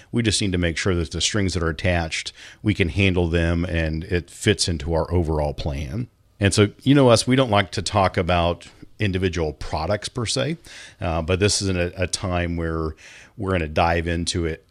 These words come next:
a specific investment, you know, instrument, and go give you a deep dive, give you a crash course, basically, of, of the pros and cons, or I bonds one oh one. It's what we like to call it.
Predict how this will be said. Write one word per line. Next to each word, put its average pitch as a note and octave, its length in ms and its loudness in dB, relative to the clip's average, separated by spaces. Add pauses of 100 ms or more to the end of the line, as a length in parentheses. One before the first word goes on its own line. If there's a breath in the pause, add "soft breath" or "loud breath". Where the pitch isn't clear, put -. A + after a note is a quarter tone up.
(160)
a F2+ 180 -2
specific - 880 -2
investment, F#2+ 840 -2 (240)
you F#2 100 -4
know, E2+ 120 -6
instrument, A2 600 0 (400 loud breath)
and F2 560 -2
go G2 160 2
give G#2+ 320 -2
you G2 100 6
a F2 40 0
deep F#2 260 -2
dive, F2 460 0
give A2+ 140 -2
you G2+ 80 4
a E2 40 0
crash - 400 2
course, E2+ 320 -2
basically, F#2 580 -6
of, E2+ 220 -4 (420 loud breath)
of F2 160 -4
the E2+ 80 -4
pros F2+ 300 0
and E2 80 -8
cons, E2+ 420 -2
or D#2 180 -4
I E2+ 180 0
bonds D#2 360 -4
one E2 200 0
oh D#2 80 -2
one. D2+ 260 -2
It's D2 100 -10
what E2 100 -6
we D#2 80 -4
like D#2+ 160 -8
to - 60 -12
call C2 300 -10
it. - 160 -14